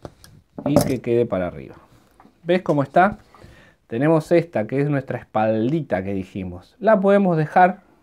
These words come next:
pues está toda verde, ¿sí? La vamos a dejar que siga creciendo hasta que lignifique y que se ponga bien. Ahí está. ¿Ves? Vamos a seguir cortando.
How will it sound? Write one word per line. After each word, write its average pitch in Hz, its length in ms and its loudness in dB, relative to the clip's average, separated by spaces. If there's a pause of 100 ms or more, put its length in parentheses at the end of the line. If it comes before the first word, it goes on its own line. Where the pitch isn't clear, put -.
(320)
pues 143 120 -4
está 156 180 -2
toda 160 280 6
verde, 147 540 4
¿sí? 170 180 -2
La 123 120 -2
vamos 139 260 0
a - 20 0
dejar 139 240 -2
que 131 100 -6
siga 123 240 -2
creciendo 151 440 -2
hasta 110 180 -8
que 107 100 -8
lignifique 139 500 -4
y 120 60 -4
que 117 80 -10
se 110 120 -8
ponga 104 280 -4
bien. 87 240 -6 (720)
Ahí 139 200 0
está. 131 320 -6 (680)
¿Ves? 185 320 -4 (1500)
Vamos 190 340 4
a 165 80 2
seguir 170 480 0
cortando. 98 640 -2